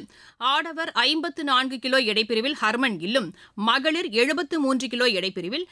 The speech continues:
எட்டிஷா தாஸும் தங்கப்பதக்கம் வென்றனர். இப்போட்டியில் இந்தியா இரண்டு தங்கம், மூன்று வெள்ளி, ஆறு வெண்கல பதக்கங்களை கைப்பற்றியது. கொரிய மாஸ்டர்ஸ் பேட்மிண்டன் போட்டியில் இந்தியாவின் அஷ்மிதா சாலிஹா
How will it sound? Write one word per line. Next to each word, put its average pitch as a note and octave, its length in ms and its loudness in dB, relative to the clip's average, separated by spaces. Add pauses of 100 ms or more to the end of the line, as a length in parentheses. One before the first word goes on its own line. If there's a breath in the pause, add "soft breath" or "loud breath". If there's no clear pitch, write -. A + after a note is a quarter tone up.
(200 soft breath)
எட்டிஷா F4 520 2
தாஸும் A#3 420 -2
தங்கப்பதக்கம் C4+ 640 -2
வென்றனர். G#3+ 460 -2 (240 soft breath)
இப்போட்டியில் D#4+ 640 -2
இந்தியா B3+ 400 2 (120)
இரண்டு G#3 360 -2
தங்கம், G#3 480 -4
மூன்று G#3+ 360 -2
வெள்ளி, A3 360 0 (240)
ஆறு A#3 180 4
வெண்கல B3 380 -2
பதக்கங்களை F#3 500 -4
கைப்பற்றியது. G3 600 -4 (640)
கொரிய D#4+ 360 2
மாஸ்டர்ஸ் E4 460 -2
பேட்மிண்டன் C#4 460 0
போட்டியில் B3 380 -2
இந்தியாவின் C4+ 500 0
அஷ்மிதா B3+ 460 0
சாலிஹா G#3 440 0